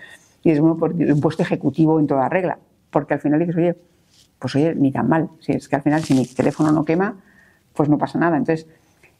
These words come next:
es como que he cumplido etapa y me he quedado muy bien, pero ya lo suficiente para que estoy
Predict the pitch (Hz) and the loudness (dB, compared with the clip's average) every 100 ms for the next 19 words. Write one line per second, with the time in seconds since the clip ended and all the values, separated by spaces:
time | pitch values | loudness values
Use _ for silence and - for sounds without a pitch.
0 | - 202 226 196 185 156 - _ _ - | -4 0 0 0 -2 -4 -8 _ _ -4
1 | 180 226 214 233 226 226 233 165 - 170 | 0 0 2 2 2 2 -2 -2 -2 0
2 | 170 196 208 202 214 220 247 285 285 - | 0 2 2 2 2 2 4 2 0 -16
3 | _ _ _ _ _ - 160 160 170 185 | _ _ _ _ _ 0 2 4 2 0
4 | - - _ _ - 180 175 185 170 180 | -4 -12 _ _ -2 0 2 0 0 0
5 | 202 208 196 156 156 147 - _ _ 156 | 0 2 0 -2 -2 -4 -4 _ _ -6
6 | 160 175 180 190 | -2 0 0 -2